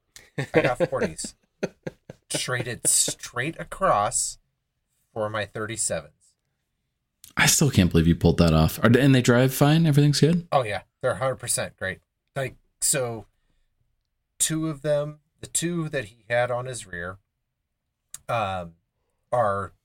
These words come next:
Speaker 1: like, ninety-five percent. Then the two, uh, that he had on his front, he did not have his toe correct. So they're a little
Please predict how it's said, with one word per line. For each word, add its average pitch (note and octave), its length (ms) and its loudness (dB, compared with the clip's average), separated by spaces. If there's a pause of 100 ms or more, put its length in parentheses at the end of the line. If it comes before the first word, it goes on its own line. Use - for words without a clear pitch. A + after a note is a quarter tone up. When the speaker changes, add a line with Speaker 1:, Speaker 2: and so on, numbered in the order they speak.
(440)
Speaker 1:
like, G#2 200 -10 (200)
ninety-five F#2+ 640 -8
percent. G2+ 420 -10 (840)
Then A#2+ 160 -6
the G#2 100 -8
two, C#3+ 360 -8
uh, A#2 120 -6
that G#2 200 -10
he - 160 -18
had G#2 120 -4
on F#2+ 180 -8
his - 160 -16
front, F#2 420 -10 (760)
he G2+ 340 -18
did F2 260 -12
not F#2 320 -6 (220)
have F2+ 320 -8 (100)
his F2 220 -12
toe F2 400 -12 (500)
correct. A2+ 320 -10 (540)
So F2+ 580 -8 (680)
they're G2 180 -8
a F#2 60 -10
little G#2 320 -10